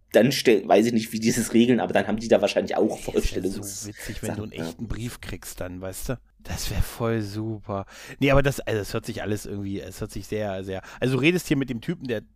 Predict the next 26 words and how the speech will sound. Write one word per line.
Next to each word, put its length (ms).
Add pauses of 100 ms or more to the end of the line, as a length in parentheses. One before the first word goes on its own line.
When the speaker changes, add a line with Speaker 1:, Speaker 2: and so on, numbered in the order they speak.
Speaker 2:
tausend 360
Millionen 400
Stunden 340
Assassin's 420
Creed 160
Odyssey 300
Speaker 1:
Ja. 80
Speaker 2:
gespielt 380
hat. 140 (380)
Ne? 60
Speaker 1:
<laughs> 0
Ja, 80
Speaker 2:
Also 220
Speaker 1:
das 80
ist 120
das, 120
Speaker 2:
ich 120
Speaker 1:
also 80
Speaker 2:
kenne 220
Speaker 1:
das 100
Speaker 2:
keine 180
Speaker 1:
ist 60
Speaker 2:
Verhandlungen 640
mit 180
meinem 280
Gegner. 480